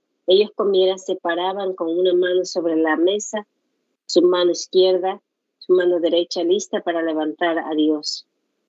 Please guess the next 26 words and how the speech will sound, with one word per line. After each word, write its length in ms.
Y 100
el 120
santo 460
anciano 460
padre 440
leía 600
una 280
porción 380
de 100
la 60
escritura, 600
y 140
ellos 160
inclinaban 600
su 140
rostro 340
y, 140
y 200
oraban, 500
levantaban 680
sus 220
manos 320
y 160
alababan 580
a 60
Dios 400